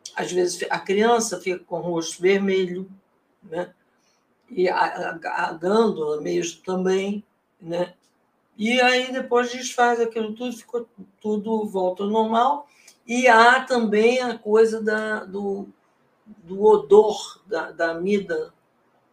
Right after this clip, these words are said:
que é a amidalite, né? O it é inflamação.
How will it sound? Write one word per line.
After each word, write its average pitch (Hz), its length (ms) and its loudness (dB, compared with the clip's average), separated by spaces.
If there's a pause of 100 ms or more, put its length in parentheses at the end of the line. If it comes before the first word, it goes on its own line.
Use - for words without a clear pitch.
(140)
que - 80 -12
é - 40 -6
a 160 40 -4
amidalite, 165 1160 -2 (100)
né? 175 300 -10
O 170 160 -4
it 190 380 -4
é 156 80 -4
inflamação. 180 760 -4